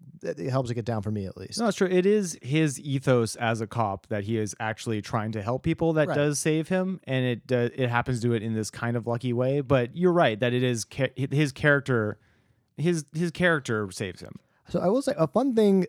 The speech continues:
Speaker 1: just pivoting to Super Troopers, there's something occurred to me. Right, the, so the, the, the emotional core of Training Day is Ethan Hawke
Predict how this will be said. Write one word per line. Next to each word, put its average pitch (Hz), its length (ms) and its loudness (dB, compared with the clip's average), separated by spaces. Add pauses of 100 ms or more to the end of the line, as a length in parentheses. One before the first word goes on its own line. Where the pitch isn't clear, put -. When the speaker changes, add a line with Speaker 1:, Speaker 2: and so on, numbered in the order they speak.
(140)
Speaker 1:
just 151 260 -2
pivoting 175 280 2
to 165 80 -2
Super 151 260 0
Troopers, 107 480 -2
there's 135 240 -6 (180)
something 135 180 0
occurred 127 260 0
to 123 60 0
me. 110 280 0 (1040)
Right, 202 340 -2
the, 165 80 2
so 185 120 0
the, 165 80 -2
the, 175 220 -2 (120)
the 170 140 2
emotional 185 400 2
core 139 440 2
of 127 180 2
Training 117 320 0
Day 104 240 -2
is 104 300 -6
Ethan 127 240 -4
Hawke 110 420 -2